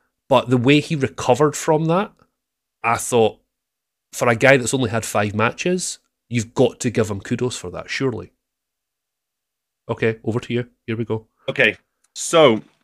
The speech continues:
Speaker 2: he should never have ever put Rey in that position in the first place. So, like, if we, we talk about, I've just been putting him over for the last, like, or whatever, five minutes. Like, I, I think he's absolutely phenomenal. But that shows his,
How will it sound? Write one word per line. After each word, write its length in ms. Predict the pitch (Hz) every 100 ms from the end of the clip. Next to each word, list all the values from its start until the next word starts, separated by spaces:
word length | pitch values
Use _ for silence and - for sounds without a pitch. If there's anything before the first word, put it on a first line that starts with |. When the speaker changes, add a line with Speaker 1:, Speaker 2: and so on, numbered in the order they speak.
| _ _ _ -
Speaker 2:
he 520 | - 147 147 147 127 -
should 240 | - 123
never 360 | 131 131 120 120
have 120 | 113 -
ever 260 | 117 110 107
put 360 | - 123 113 _ _ -
Rey 300 | 113 117 110
in 80 | 110
that 180 | 107 -
position 500 | 98 113 - 127 147 _ _ _ _
in 80 | 110
the 80 | 107
first 300 | 113 117 113
place. 340 | 123 147 - - - - -
So, 140 | - 113
like, 140 | 113
if 120 | 131 120
we, 160 | 131
we 140 | - 135
talk 280 | 160 147
about, 360 | 127 120 117 - _ _ _ -
I've 120 | 110
just 180 | 117 -
been 120 | 107
putting 200 | - 104
him 120 | 101
over 240 | 101 95 90
for 120 | -
the 80 | 92
last, 360 | 92 - -
like, 240 | 87 87 80
or 100 | 90
whatever, 280 | 90 87 85
five 260 | - 87
minutes. 400 | 85 80 73 -
Like, 300 | - 78 - -
I, 280 | 85 - 90
I 20 |
think 160 | 87 73
he's 140 | 87
absolutely 300 | 85 - -
phenomenal. 560 | - 87 82 80 78 _ _ - _ _ _
But 140 | 87 76
that 220 | 101 -
shows 640 | - - 98 92 90 - -
his, 640 | - 107 98 87 - -